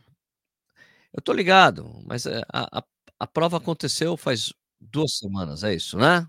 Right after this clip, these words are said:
Duas semanas. Eu não sei, no regulamento tem, fala de prazo quando você tem que receber a premiação, Jefferson? Tem alguma coisa nesse sentido? Hã? Ok, aí tem que ver aí.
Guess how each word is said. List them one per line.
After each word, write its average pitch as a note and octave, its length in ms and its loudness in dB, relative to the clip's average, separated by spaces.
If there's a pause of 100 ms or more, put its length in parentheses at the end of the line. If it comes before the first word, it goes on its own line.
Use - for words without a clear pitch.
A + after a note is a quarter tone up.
(120)
Duas B2 240 -4
semanas. E3 720 0 (440)
Eu - 100 -2
não A3+ 60 2
sei, F#3+ 200 4
no F#3 120 2
regulamento F#3 680 4
tem, D#3+ 300 2
fala B2+ 320 0
de F#2 120 -10
prazo C3 420 -2
quando G2+ 160 -8
você G2 140 -6
tem F#2 120 -8
que F#2 80 -6
receber F2+ 280 -4
a E2 40 -2
premiação, E2 480 -6
Jefferson? D2 400 -12 (160)
Tem G#2+ 120 -6
alguma F#2 240 -6
coisa F#2+ 280 -4
nesse D#2+ 160 -10
sentido? G2 500 -6 (800)
Hã? A2+ 180 -8 (1080)
Ok, - 180 -12 (240)
aí - 100 -12
tem B2 140 -12
que - 120 -12
ver F2 120 -6
aí. E2+ 200 -10